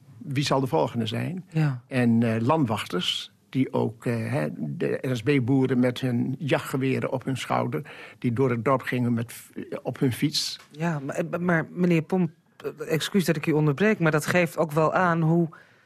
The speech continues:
Speaker 2: hoe de hazen liepen in Nieuwbuinen. Het was levensgevaarlijk om je uit te spreken
Speaker 1: Zeker.
Speaker 2: tegen de Duitse bezetter.
Speaker 1: Zeker. Dat was levensgevaarlijk, maar we le-, moeten ook wel wezen... het grootste gedeelte van het dorp, zoals het grootste gedeelte van Nederland...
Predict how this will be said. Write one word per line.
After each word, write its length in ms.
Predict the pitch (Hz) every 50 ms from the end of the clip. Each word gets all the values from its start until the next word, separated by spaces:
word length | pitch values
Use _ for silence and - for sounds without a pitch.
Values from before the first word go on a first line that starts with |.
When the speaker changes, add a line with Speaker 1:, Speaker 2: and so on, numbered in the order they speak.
| _ _ _ _ _
Speaker 2:
hoe 200 | _ - 160 175
de 80 | 170 170
hazen 400 | 147 165 170 170 160 147 - 156
liepen 360 | 170 233 262 247 - 208 185
in 140 | 170 170 160
Nieuwbuinen. 720 | 160 156 147 135 127 147 143 143 139 139 139 135 131 131 - - _ _ _ _ _ _ _ _ _ _ - - _ _ -
Het 180 | - - 185 156
was 180 | 180 165 135
levensgevaarlijk 1080 | 135 175 208 214 202 180 185 170 151 - - - 143 123 175 208 233 254 240 202 165 -
om 120 | 165 156 160
je 140 | 151 156 -
uit 220 | 180 202 214 208
te 100 | - 151
spreken 720 | - - - - 151 151 139 127 123 - 139 131 135 131 -
Speaker 1:
Zeker. 380 | - - 117 - - - 131 - _ _
Speaker 2:
tegen 280 | - 233 214 170 147 143
de 80 | 151
Duitse 340 | 147 160 135 123 117 - -
bezetter. 480 | 139 143 143 196 202 196 - 165 147 135
Speaker 1:
Zeker. 300 | 131 131 120 107 - - - _
Dat 180 | - 156 151 131
was 120 | 127 -
levensgevaarlijk, 960 | - 113 107 104 113 - - 110 - 139 151 180 214 202 - - - - - -
maar 380 | - 113 117 120 131 139 143 - - - _ - - _ _ _ _ - - - - 143 - 147 135 - -
we 160 | - 131 135
le-, 120 | 127 127 -
moeten 220 | - 139 127 131
ook 60 | 120 117
wel 220 | 139 143 117 107
wezen... 220 | 110 110 113 110 -
het 80 | -
grootste 500 | - - - 170 190 208 208 - - 165
gedeelte 380 | - 147 127 127 120 113 107 107
van 140 | 95 120 110
het 140 | 110 104 98
dorp, 240 | 117 107 123 131
zoals 200 | - - 113 -
het 100 | 143 131
grootste 440 | - - - 151 165 165 160 - 147
gedeelte 360 | - - 139 135 123 120 -
van 140 | 101 110 110
Nederland... 680 | 123 156 175 165 - 110 107 110 127 156 147 - -